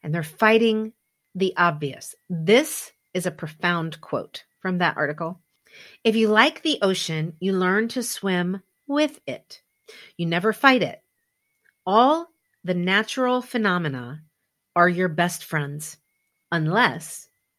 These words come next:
you fight them. Then they're deadly enemies." What are you fighting today that's obvious, friends?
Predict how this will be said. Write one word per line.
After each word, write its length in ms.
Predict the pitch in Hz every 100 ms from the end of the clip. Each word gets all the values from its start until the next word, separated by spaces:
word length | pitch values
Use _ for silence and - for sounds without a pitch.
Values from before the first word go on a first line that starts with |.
| _ _
you 80 | 170
fight 300 | 156 185 180
them. 240 | 143 131 _ _ _ _ _ _ _ _
Then 580 | 165 214 262 151 175 208 _ _ _ _ 160
they're 240 | 165 151
deadly 640 | 143 165 170 180 185 196 - _ _
enemies." 520 | 139 120 104 - - _ _ _ _ - _ _
What 160 | 233 254
are 60 |
you 160 | 214 220
fighting 460 | - 180 170 165
today 540 | 156 175 147 135 135 - _ _ _ _
that's 240 | 151 143 -
obvious, 640 | 151 135 123 139 - 151 -
friends? 480 | - - - -